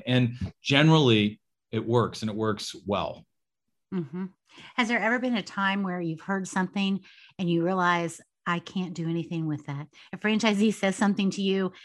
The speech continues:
Speaker 2: and there's really not a lot you can do about it. And while you're thinking, I'll give you an example of a, of a trip I had. This has been years ago. I was in the southwest part of the country with a Taco Bell franchisee. And at the time you were selling a,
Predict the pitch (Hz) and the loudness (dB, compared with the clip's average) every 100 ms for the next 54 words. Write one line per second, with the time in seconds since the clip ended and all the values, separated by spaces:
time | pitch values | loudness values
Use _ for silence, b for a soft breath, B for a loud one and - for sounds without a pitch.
0 | B B _ 196 190 185 170 185 196 202 | B B _ -2 0 0 -4 -4 -2 0
1 | 180 175 175 170 170 175 165 175 156 160 | 2 2 2 2 2 0 -4 -2 0 0
2 | 151 147 139 139 - _ b b b _ | 0 0 -2 -4 -10 _ b b b _
3 | _ _ - 214 247 240 247 415 294 202 | _ _ -2 4 4 4 2 0 2 2
4 | 202 233 247 214 165 196 185 156 147 156 | 2 2 0 0 -2 -4 -4 -4 -6 -6
5 | - 160 156 - 185 170 160 160 151 147 | -6 -6 -4 -2 2 2 2 0 -2 -4
6 | _ _ _ _ _ - - 190 220 226 | _ _ _ _ _ -10 -4 4 8 8
7 | 208 180 180 170 165 170 170 170 160 165 | 6 0 0 0 0 -2 -2 -4 0 -2
8 | 165 180 - 175 170 170 170 156 165 156 | 0 -4 -4 -4 -4 -4 -4 -4 -6 -6
9 | - 170 - 160 151 165 151 - 151 - | -6 -6 -4 -6 -4 -4 -4 -4 -8 -8
10 | 151 - B B B B - 196 185 190 | -10 -12 B B B B -4 -2 -2 -4
11 | - 196 196 190 185 185 - 175 170 170 | 0 2 4 2 0 -2 -2 0 2 2
12 | 165 160 B B B - 160 160 160 | 0 -4 B B B -4 -2 0 -2